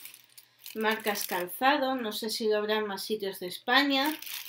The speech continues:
Aquí es como una nave almacén muy grande y tienen todo tipo de calzado, desde barato, más caro, buena calidad, calidad normal, etcétera.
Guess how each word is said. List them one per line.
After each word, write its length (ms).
Aquí 320
es 140
como 320
una 520
nave 280
almacén 440
muy 260
grande 760
y 120
tienen 360
todo 300
tipo 240
de 140
calzado, 760
desde 460
barato, 840
más 260
caro, 400
buena 300
calidad, 580
calidad 380
normal, 380
etcétera. 640